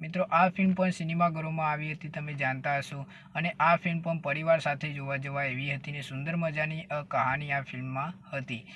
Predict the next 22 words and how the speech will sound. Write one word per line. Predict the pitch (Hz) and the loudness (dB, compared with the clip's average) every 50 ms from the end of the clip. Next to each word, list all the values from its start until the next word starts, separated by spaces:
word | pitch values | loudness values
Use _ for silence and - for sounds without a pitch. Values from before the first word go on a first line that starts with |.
| - - - _ - | -20 -20 -20 _ 0
તો | 185 | 2
મિત્રો | 196 208 220 208 | 4 4 4 4
આ | - - 170 202 208 | 6 8 10 10 10
ફિલ્મ | 196 220 214 214 | 8 6 2 2
પણ | 208 214 208 208 202 | 4 4 4 4 2
ક્યાંય | 190 - 185 185 185 180 | 2 4 6 6 6 6
જોવા | 170 165 160 160 165 | 4 2 4 4 4
આપણને | 156 156 - 165 160 156 156 | 4 4 0 -4 -2 -2 -4
મળી | 143 139 131 131 147 160 | -4 -4 -2 -2 -2 -4
નથી, | 160 147 135 131 127 - 143 135 | -4 -4 -4 -6 -6 -6 -8 -8
ઓ | - 135 147 | -8 -8 -8
ટી | 151 160 156 | -8 -6 -4
ટી | 160 156 | -4 -4
પ્લેટફોર્મમાં | 156 - 151 143 135 131 - 143 143 143 143 143 139 139 | -4 -2 -2 -2 -2 -2 -4 -6 -6 -4 -4 -4 -4 -4
જોવા | 139 139 139 139 | -4 -6 -6 -4
નથી | 139 139 131 - 156 | -6 -6 -8 -8 -8
મળી | 147 147 147 156 160 | -8 -6 -6 -8 -8
કે | - - 151 151 156 175 - - - - _ _ _ _ | -8 -6 -6 -4 -4 -6 -10 -14 -20 -20 _ _ _ _
YouTube-માં | 185 170 165 180 180 170 170 170 175 185 185 | -2 -2 -2 0 0 2 4 4 4 4 2
જોવા | 156 143 147 147 143 156 156 | 0 -4 -4 -2 0 0 0
મળી | 147 139 135 139 147 | -2 -2 -2 -2 -2
નથી. | 139 131 120 - - 123 113 | -4 -4 -6 -6 -8 -10 -12